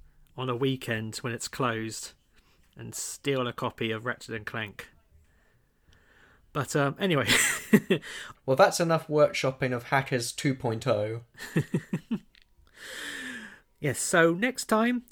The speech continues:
Speaker 1: Onwards and Upwards, we'll hopefully do a, I guess, a,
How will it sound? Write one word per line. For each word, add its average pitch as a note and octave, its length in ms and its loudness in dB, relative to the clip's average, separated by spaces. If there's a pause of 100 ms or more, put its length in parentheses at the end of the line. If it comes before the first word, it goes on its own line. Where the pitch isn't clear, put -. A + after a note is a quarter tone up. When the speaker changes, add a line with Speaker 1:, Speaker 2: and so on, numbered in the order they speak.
Speaker 1:
Onwards G3 320 2
and F3 80 2
Upwards, F3+ 360 0
we'll D#3 160 6
hopefully D#3+ 380 -2
do C#3+ 500 4
a, C3 540 2 (840)
I B2 80 -8
guess, E3+ 240 0
a, A2+ 80 -4